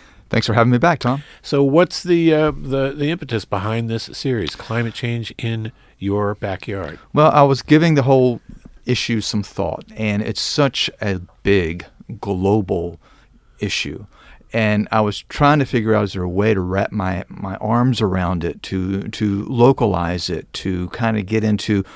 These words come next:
Speaker 1: what's being done, you know, in our backyard about it. And, uh, and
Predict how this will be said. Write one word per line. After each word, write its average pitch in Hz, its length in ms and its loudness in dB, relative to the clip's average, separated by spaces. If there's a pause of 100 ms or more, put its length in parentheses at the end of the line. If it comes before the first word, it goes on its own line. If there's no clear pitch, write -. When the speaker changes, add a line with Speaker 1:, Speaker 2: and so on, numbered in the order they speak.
(140)
Speaker 1:
what's - 340 4
being 110 400 2
done, 101 400 2 (220)
you 98 60 0
know, 107 80 -2 (180)
in 107 120 0
our 101 140 2
backyard 120 540 4
about 92 280 0
it. 95 140 -4 (420)
And, - 840 0 (160)
uh, - 200 4 (140)
and 113 320 -2